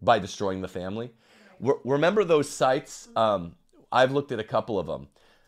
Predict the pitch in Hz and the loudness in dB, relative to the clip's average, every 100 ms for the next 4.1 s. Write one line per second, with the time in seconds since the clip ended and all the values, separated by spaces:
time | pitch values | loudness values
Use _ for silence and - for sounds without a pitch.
0 | _ - 139 139 131 117 110 101 - _ | _ 0 4 6 6 6 2 0 -8 _
1 | - _ _ - - 95 131 135 151 160 | -20 _ _ -14 -10 2 2 2 0 -2
2 | - 85 - 104 113 123 - 139 - - | -6 -8 -4 -2 -2 -4 -6 -8 -6 -4
3 | 113 104 95 185 185 - 175 185 151 113 | 0 0 0 -2 -2 0 2 4 4 2